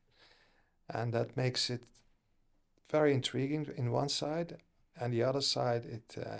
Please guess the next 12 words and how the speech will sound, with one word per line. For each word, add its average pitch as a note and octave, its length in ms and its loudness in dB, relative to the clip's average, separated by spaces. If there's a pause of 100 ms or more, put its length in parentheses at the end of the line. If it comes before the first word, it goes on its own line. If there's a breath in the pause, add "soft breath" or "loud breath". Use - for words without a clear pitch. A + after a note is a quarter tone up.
in A#2 140 -4
design B2 500 2
is - 180 -2
emotion. A#2 680 -2 (880)
I'm A#2+ 160 4
not A#2 160 2
selling A#2 320 0
a A2 60 -2
box A2+ 280 -2
of A2 140 -10
match-, A2 340 -4
matches. - 640 -4